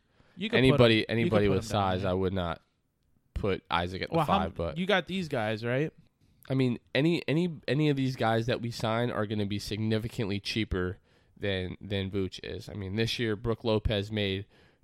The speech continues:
Speaker 2: three point three million dollars. Yeah, DeAndre Jordan made twenty-two point eight million dollars,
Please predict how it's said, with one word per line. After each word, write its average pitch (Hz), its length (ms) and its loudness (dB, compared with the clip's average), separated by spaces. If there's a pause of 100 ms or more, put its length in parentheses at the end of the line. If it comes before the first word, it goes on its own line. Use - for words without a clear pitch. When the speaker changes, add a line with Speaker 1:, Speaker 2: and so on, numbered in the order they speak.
Speaker 2:
three 120 260 0
point 110 320 -2
three 110 160 -4
million 98 260 0
dollars. 90 440 -4
Yeah, 104 220 0
DeAndre 107 480 0
Jordan 107 300 0
made 95 220 -4
twenty-two 98 560 -4
point 98 380 -6
eight 120 260 -4
million 90 260 -4
dollars, 87 340 -2